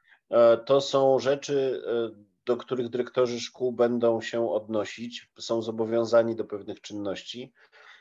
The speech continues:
Czy wy w Chęcinach, e, podjęliście jakieś działania, które miałyby służyć temu, żeby oni sobie z tym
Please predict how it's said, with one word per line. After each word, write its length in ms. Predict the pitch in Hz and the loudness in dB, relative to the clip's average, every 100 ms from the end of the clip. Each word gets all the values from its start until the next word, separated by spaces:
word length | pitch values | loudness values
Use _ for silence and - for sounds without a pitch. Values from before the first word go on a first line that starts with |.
| _ _ | _ _
Czy 120 | - | -4
wy 160 | 131 160 | 0 0
w 60 | - | 2
Chęcinach, 840 | 160 127 151 151 135 - - _ _ - | -2 -2 0 0 0 -4 -20 _ _ 0
e, 320 | 120 123 120 | 4 4 2
podjęliście 640 | - 131 127 135 135 - | 0 -2 -2 -6 -6 -2
jakieś 260 | 131 120 113 | -2 -2 -4
działania, 340 | 120 123 127 | 0 0 0
które 240 | 123 120 117 | -6 -6 -4
miałyby 320 | 120 117 113 | -2 -2 -4
służyć 360 | - 120 113 - | -6 -8 -6 -6
temu, 220 | 120 117 | -4 -4
żeby 260 | 117 110 | -4 -2
oni 200 | 107 117 | -2 -2
sobie 240 | 110 104 104 | -6 -10 -12
z 80 | - | -10
tym 260 | 107 104 | -10 -12